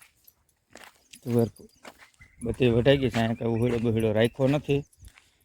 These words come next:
લીલું હતું જ નહીં એટલે કાંઈ રાખવા પણ હતું નહીં. ખડ થોડુંક જામી ગયું છે. અ, સજનભાઈની ભર કરવા માંડ્યા છે. જો અમારે બે દી કેળે ભર કરી લેવા છે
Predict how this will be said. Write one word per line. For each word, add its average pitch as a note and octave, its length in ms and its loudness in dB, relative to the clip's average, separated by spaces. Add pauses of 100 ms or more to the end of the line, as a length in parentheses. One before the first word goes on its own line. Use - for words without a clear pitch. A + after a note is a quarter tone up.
(280)
લીલું B2+ 300 4
હતું C#3 240 0
જ C3+ 40 0
નહીં C#3 120 6
એટલે B2+ 140 2
કાંઈ B2+ 160 2
રાખવા B2 280 2
પણ A#2+ 320 2
હતું B2+ 260 0
નહીં. C#3+ 260 0 (880)
ખડ C3+ 180 2
થોડુંક C3 280 -2
જામી B2+ 260 4
ગયું G#2+ 200 -2
છે. G2 200 -14 (1080)
અ, G#2 140 -4
સજનભાઈની B2 640 2
ભર A#2+ 280 2
કરવા B2+ 300 2
માંડ્યા G#2+ 320 -2
છે. G#2 160 -12
જો A2 180 -2 (1400)
અમારે A#2+ 360 -2
બે B2 200 -4
દી B2 140 -6
કેળે B2+ 220 0
ભર B2 260 2
કરી C#3 200 -4
લેવા A#2 240 2
છે D3+ 160 -8